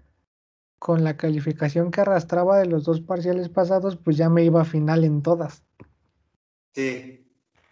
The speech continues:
Speaker 2: Sí,
Speaker 1: Y
Speaker 2: claro.
Speaker 1: ahí sí fue un periodo, pues sí, de aprendizaje, la neta. En el que dices, "Pues sí, o sea, la neta le voy a tener que chingar porque si no, aquí voy a valer madres".
Speaker 2: Sí,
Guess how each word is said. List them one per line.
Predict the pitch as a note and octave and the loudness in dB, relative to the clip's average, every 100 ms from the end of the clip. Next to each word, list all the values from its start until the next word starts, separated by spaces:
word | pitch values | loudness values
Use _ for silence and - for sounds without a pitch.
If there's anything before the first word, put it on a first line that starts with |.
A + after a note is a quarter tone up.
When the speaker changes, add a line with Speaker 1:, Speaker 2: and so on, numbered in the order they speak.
| _ _ _ _ _ _ | _ _ _ _ _ _
Speaker 2:
Sí, | C#3 | -14
Speaker 1:
Y | C3+ - | -14 -8
Speaker 2:
claro. | B2+ D#3 | -2 2
Speaker 1:
ahí | E3 | 2
sí | E3 F3 | 2 -4
fue | E3 F3+ F3 | -2 0 0
un | E3+ F3 E3+ E3 | -2 -4 -4 0
periodo, | E3 D#3 E3 | 2 2 4
pues | E3 D#3+ | 2 0
sí, | D3+ E3+ | -2 2
de | |
aprendizaje, | E3+ E3+ C#3+ C#3 F3 F3+ F3+ | 2 2 -2 -2 -2 -4 -2
la | D#3+ | -2
neta. | D#3 F3 - _ _ _ _ _ _ _ _ _ _ _ | -4 -6 -14 _ _ _ _ _ _ _ _ _ _ _
En | E3+ | -4
el | D#3+ | -2
que | E3 | 0
dices, | D#3 | -2
"Pues | D3 D#3+ | 0 0
sí, | A3+ | 0
o | A#3 | -2
sea, | E3 E3+ E3 | 0 0 2
la | D#3+ | 2
neta | E3 E3+ F#3+ | 2 2 2
le | E3+ | 2
voy | D#3+ | 4
a | E3+ | 2
tener | E3+ D#3+ E3 | 2 0 2
que | E3+ | -2
chingar | E3 F#3+ F3+ F#3 F3+ | -4 -6 -2 0 0
porque | F#3+ F3 D#3+ | -4 -6 -6
si | D#3+ | -4
no, | D3+ D3+ | -2 -2
aquí | D#3 - | -4 -2
voy | D3+ D#3 | 0 2
a | |
valer | D3+ D3 C#3+ | 0 0 0
madres". | D#3+ F#3+ E3+ _ _ _ _ _ _ _ _ _ _ _ _ - | -2 -2 -8 _ _ _ _ _ _ _ _ _ _ _ _ -10
Speaker 2:
Sí, | D3+ F3 | -6 -6